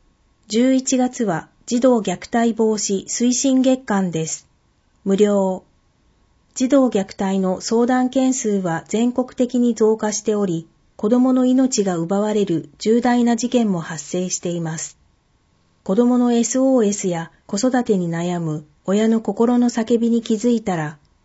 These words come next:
ためらわずにご相談ください。相談ダイヤル、電話、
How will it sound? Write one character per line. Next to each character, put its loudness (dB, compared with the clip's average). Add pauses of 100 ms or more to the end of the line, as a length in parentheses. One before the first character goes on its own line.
た -2
め 2
ら 2
わ 2
ず 0
に 0
ご -4
相 -2
談 -2
く -8
だ -4
さ -6
い。 -10 (920)
相 2
談 0
ダ 2
イ 0
ヤ 0
ル、 -6 (360)
電 0
話、 -4